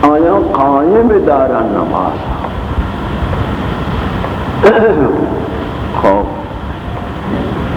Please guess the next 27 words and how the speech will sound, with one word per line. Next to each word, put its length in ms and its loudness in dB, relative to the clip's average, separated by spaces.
یہ 200 8
دومی 360 6
سبب 380 4
کے 60 6
گوشتی 520 4
کہ 100 6
انسان 440 4
وقت 320 4
ایک 180 4
آئی 440 4
ایمان 520 6
زیادہ 360 6
ہے 160 6
بھی 80 4
توکل 560 4
اثر 320 4
پیدا 360 6
بھی، 160 6
ہمارا 280 4
ایک 320 2
حدیث 380 4
مبارک 640 4
آئی 260 6
تعبیر 520 4
کتا 220 4
حلاوت 480 2
الایمان۔ 640 2